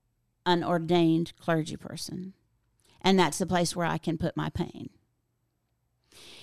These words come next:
And, uh, I'll tell you what to do next if it fits in your life and you can. And that is the last day of this month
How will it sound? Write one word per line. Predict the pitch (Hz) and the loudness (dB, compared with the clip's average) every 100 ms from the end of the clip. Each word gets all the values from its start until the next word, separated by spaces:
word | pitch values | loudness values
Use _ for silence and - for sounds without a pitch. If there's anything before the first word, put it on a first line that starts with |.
| - - - - | -20 -20 -8 0
And, | 220 190 170 269 220 - _ _ | 4 4 4 2 0 -18 _ _
uh, | 208 190 175 - - _ - | 2 4 2 -2 -12 _ -4
I'll | 190 196 | 0 0
tell | - 233 | 2 2
you | 208 196 | 4 2
what | 190 190 - _ _ _ _ _ _ | 2 0 0 _ _ _ _ _ _
to | - | -2
do | 185 185 | 2 4
next | 185 254 208 - - - - _ _ _ | 6 6 2 -4 -12 -16 -20 _ _ _
if | 196 185 | 0 2
it | 196 - | 2 0
fits | - 202 - | 2 2 4
in | 208 | 2
your | 185 180 | 2 4
life | 170 170 - | 4 2 0
and | 190 | -2
you | 185 | -2
can. | - 139 - 135 - _ _ _ _ _ _ _ _ _ _ _ | -4 -6 -6 -14 -18 _ _ _ _ _ _ _ _ _ _ _
And | 190 185 | 2 4
that | 180 180 | 6 4
is | 196 185 180 - | 6 4 4 2
the | 180 | 2
last | 160 170 180 196 214 220 - - - | 4 4 6 4 2 -2 -6 -8 -6
day | 185 190 185 185 | 2 4 4 2
of | 170 170 | -2 2
this | 214 226 | 0 2
month | 233 233 262 - | 2 0 -2 -10